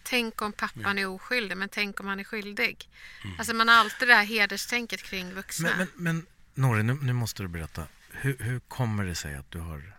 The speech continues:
Speaker 3: den här drivkraften till att hjälpa barn? Har det hänt dig någonting?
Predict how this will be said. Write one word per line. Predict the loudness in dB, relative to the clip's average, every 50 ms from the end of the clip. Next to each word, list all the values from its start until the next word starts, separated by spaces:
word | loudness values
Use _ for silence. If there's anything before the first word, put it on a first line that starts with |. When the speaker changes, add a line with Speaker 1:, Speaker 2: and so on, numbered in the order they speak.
| -18 -12
Speaker 3:
den | -10 -8
här | -8 -6
drivkraften | -8 -8 -10 -10 -10 -10 -12 -10 -8 -8 -8 -8 -10 -14 -14 -14 -16 -20 -20 -20 -20 -20 -20 -20 -20 -18 -12 -8
till | -6 -6
att | -6 -6 -6
hjälpa | -8 -8 -8 -8 -8 -8
barn? | -8 -10 -10 -12 -18 -20 -20 _ -20 -20 -20 -20 _ -20 -10
Har | -2 0 2
det | 4
hänt | 4 2 2 -2 -2
dig | -2 -2 -2
någonting? | -2 -4 -6 -8 -10 -14